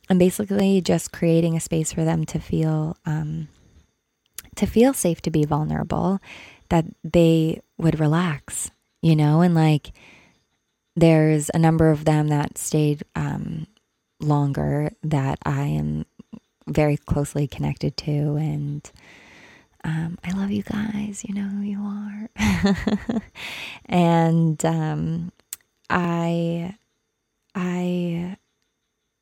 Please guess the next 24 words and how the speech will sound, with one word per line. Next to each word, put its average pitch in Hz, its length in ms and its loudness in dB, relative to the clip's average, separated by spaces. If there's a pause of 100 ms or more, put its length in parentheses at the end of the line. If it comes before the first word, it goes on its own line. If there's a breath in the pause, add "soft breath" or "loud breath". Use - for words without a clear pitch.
(440)
r-, 185 100 -8 (320)
really 196 480 6
did 185 380 4
make 165 400 0
it, 151 160 -2
like, 156 180 -4
a 160 60 -6
commitment 151 840 -8 (200)
to, 143 680 -2 (640)
to 156 580 -4 (280)
make 160 440 -2
them 156 260 0
feel 156 880 -4
like 147 460 -4
they 151 140 -2
had 135 280 -8
a 135 40 -10
home 156 600 -10 (720 loud breath)
and 160 220 2
like 151 240 -2
they 147 140 -4
had 139 260 -6
a 143 60 -8
family, 151 840 -8